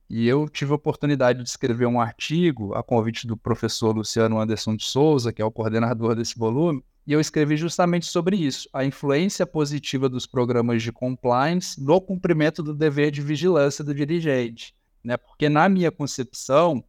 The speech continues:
é, e aqui acho que a gente talvez tenha que dar um passo atrás pra explicar, o dirigente ele tem esse dever que eu comentei e você,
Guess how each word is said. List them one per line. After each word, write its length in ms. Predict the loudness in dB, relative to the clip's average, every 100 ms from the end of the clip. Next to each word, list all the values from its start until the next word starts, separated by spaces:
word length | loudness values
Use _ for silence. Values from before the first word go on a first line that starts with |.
| _ _ -2
é, 300 | 0 0 0
e 120 | 0
aqui 340 | 0 0 0
acho 160 | 2 2
que 80 | 0
a 40 |
gente 340 | 0 -2 -6 -8 -6
talvez 280 | -2 -2 -2
tenha 140 | -4
que 100 | -2
dar 120 | 0
um 80 | 0
passo 340 | 2 0 0 -4
atrás 340 | -2 -2 -2
pra 140 | -4
explicar, 600 | -4 -4 -12 -2 -2 -2 -8 _ _
o 60 | -4
dirigente 480 | -2 0 0 0 -4
ele 100 | -2
tem 220 | -2 -2
esse 180 | -2 2
dever 540 | 2 4 0 -2 -6
que 80 | -10
eu 60 | -6
comentei 800 | -2 -2 -4 -4 -2 0 -2 -4
e 80 | -6
você, 640 | -4 -6 -2 0 0 -2